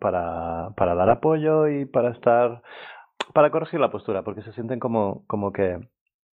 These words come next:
que están un poco laid back, sa-, como muy relajados y, y viendo las cosas pasar, entonces están bastante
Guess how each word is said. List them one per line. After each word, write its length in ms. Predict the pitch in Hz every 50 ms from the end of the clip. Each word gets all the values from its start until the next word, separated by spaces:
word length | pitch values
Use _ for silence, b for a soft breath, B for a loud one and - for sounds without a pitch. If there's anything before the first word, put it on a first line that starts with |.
| _ _ _ _ - - _ _
que 100 | - 101
están 240 | 90 - 107 104 104
un 120 | 110 107
poco 760 | - 123 110 - 98 98 92 92 95 92 92 92 92 92 95 98
laid 280 | 101 104 107 98 98
back, 300 | - 90 87 92 - -
sa-, 220 | - - 90 87 - - -
como 260 | 98 92 90 92 90
muy 460 | 92 92 101 101 95 101 107 110 110
relajados 920 | 104 107 104 104 95 95 - 107 107 101 98 101 98 98 101 98 - - B B B B B B B B B B B B B _
y, 360 | - 98 95 95 95 95 101 101
y 60 | 90
viendo 220 | 98 98 98 104
las 160 | 101 107 107
cosas 240 | - 123 - - 95 -
pasar, 280 | 95 - 107 107 120
entonces 680 | 135 131 123 120 110 110 123 117 113 - - - - _ - - 107 107
están 340 | 98 - - 110 104 107 113
bastante 1300 | 120 120 117 - - - 113 110 113 110 101 - 113 104 101 98 95 95 90 87 90 92 92 95 101